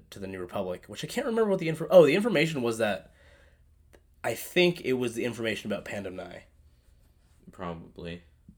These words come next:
Speaker 1: That, like, there's been,
Speaker 2: Yeah,
Speaker 1: like, there's
Speaker 2: Hale
Speaker 1: been
Speaker 2: Squadron is also a thing.
Speaker 1: Okay, see, I was right. I was like, Hale Squadron, Hound Squadron,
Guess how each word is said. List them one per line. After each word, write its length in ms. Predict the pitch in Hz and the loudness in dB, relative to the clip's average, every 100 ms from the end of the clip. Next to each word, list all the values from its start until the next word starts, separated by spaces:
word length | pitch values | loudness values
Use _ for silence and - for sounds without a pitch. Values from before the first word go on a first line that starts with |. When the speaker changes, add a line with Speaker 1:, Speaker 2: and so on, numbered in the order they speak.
| - | -8
Speaker 1:
That, 220 | 127 110 | -4 -4
like, 240 | 113 104 120 | -2 -4 -2
there's 200 | 110 104 | -2 0
been, 160 | 120 | -2
Speaker 2:
Yeah, 80 | 135 | -2
Speaker 1:
like, 220 | 117 107 | -2 -2
there's 160 | 110 110 | -2 -2
Speaker 2:
Hale 100 | 156 | -2
Speaker 1:
been 60 | 208 | -2
Speaker 2:
Squadron 340 | 196 175 127 | -4 -4 -6
is 200 | 95 101 | -8 -8
also 260 | 80 80 85 | -10 -12 -12
a 40 | |
thing. 240 | 73 62 82 - - | -14 -16 -20 -20 -8
Speaker 1:
Okay, 240 | - - - | -6 -6 -8
see, 180 | 147 | -6
I 40 | 151 | -6
was 100 | 151 | -4
right. 160 | 156 - | -6 -8
I 20 | 107 | -12
was 100 | 104 | -14
like, 100 | 101 | -8
Hale 140 | 135 | -10
Squadron, 480 | - 143 143 143 139 _ _ _ _ | -2 0 0 -4 -10 _ _ _ _
Hound 260 | - 123 120 | -6 -4 -4
Squadron, 640 | - 113 113 113 113 107 | 0 0 2 -2 -6 -8